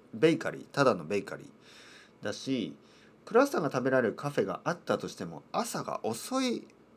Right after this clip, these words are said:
開店、まあ、それも開店と言います。朝お店が開くのが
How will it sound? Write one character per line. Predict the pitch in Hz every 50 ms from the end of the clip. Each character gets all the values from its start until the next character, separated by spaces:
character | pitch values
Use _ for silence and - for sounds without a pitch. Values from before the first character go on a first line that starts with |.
| - -
開 | - 175 185 180
店、 | - 175 151 - - - - - - - -
ま | - 127
あ、 |
そ | - -
れ | 147
も | 156 143
開 | - - 123 117
店 | 117 113 101 87
と | -
言 | 73 69
い |
ま | 69 -
す。 | - - - - - - - - - - -
朝 | - 226 240 233 - 170 143 113 87 87
お |
店 | 95 120 147 156 - - 165
が | 156 156 131 113 113
開 | 113 -
く | 147
の | 143 143 117
が | 104 -